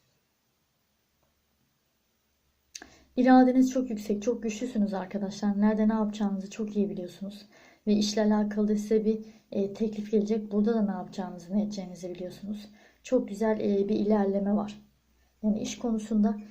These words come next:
e, çok güzel bir ilerleme, adımlı hareketler var. Öyle söyleyeyim size. Hmm. Gecenizi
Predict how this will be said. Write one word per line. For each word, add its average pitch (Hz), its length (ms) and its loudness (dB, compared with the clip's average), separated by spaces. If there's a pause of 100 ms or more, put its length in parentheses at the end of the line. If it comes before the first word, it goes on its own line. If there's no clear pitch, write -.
(180)
e, 208 120 4
çok 214 240 0
güzel 208 280 2
bir 208 40 2
ilerleme, 202 480 2
adımlı 208 400 4
hareketler 202 580 -2
var. 175 200 -10
Öyle 202 220 0
söyleyeyim 170 340 -8
size. - 260 -16 (4000)
Hmm. 196 460 -6 (580)
Gecenizi 247 760 2